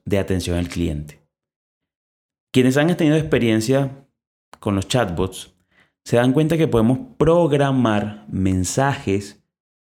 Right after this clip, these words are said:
dependiendo el, el texto con la, con el que la persona nos diga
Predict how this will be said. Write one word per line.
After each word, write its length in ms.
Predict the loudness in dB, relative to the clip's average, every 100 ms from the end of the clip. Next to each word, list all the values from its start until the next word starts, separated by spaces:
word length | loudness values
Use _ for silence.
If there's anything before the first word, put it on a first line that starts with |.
| _ -4
dependiendo 680 | -2 0 2 2 2 2 2
el, 200 | 2 0
el 260 | -2 -2 -2
texto 500 | -2 -2 -4 -4 -2
con 160 | 0
la, 220 | 0 -4 -8
con 440 | -6 -4 -4 -4
el 120 | -6
que 120 | -6
la 140 | -6 -4
persona 340 | -4 -2 0
nos 160 | 0 0
diga 320 | 0 0 -4